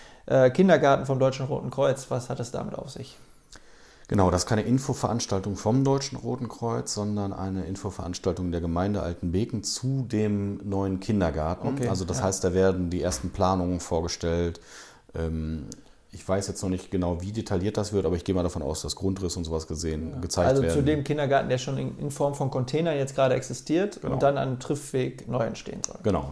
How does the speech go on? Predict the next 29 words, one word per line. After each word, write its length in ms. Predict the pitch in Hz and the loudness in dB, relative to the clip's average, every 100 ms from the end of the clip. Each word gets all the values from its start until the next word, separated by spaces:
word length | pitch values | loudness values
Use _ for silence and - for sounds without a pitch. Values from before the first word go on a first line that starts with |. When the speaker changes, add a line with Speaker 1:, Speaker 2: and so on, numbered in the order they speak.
| 73 | -4
Speaker 2:
der 140 | 87 | -2
da 160 | 90 90 | 0 -2
auf 100 | - | -4
dem 120 | 85 | -6
gepachteten 420 | 85 98 90 85 | -2 -2 -2 -4
Grundstück 400 | 80 95 - 85 | -2 -2 -4 -6
entstehen 400 | 85 - 85 85 | -6 -4 -4 -2
soll. 240 | 80 78 69 | -2 -4 -4
Also 140 | 82 | -2
das 340 | 87 - - - - - - - | -2 -2 -4 -14 -20 -20 -20 -6
ist, 160 | 90 - | 2 4
sag 120 | 87 | 4
ich 80 | 87 | 2
mal, 120 | 92 | -2
für 160 | - 98 | 0 0
alle 120 | 95 | 0
interessant, 580 | 82 - - 95 92 - | -2 -2 2 2 0 0
die, 240 | 87 87 | 0 0
äh, 420 | - 85 82 76 76 | -2 -2 -2 -4 -6
kleine 240 | - 82 82 | 0 0 0
Kinder 300 | 92 85 82 | 0 2 4
haben 320 | 95 107 98 | 4 2 0
oder, 400 | 87 85 85 87 92 - | 0 0 -2 -4 -6 -4
äh, 140 | 92 | -4
kleine 300 | - 87 87 | 0 0 0
Kinder 180 | 90 82 | 0 -2
planen. 400 | - 92 - 139 - - - | 4 4 4 0 -6 -18 -10
<laughs> 680 | - - - - - - - | -8 -8 -10 -12 -16 -16 -4
Das, 280 | 90 - | -4 -2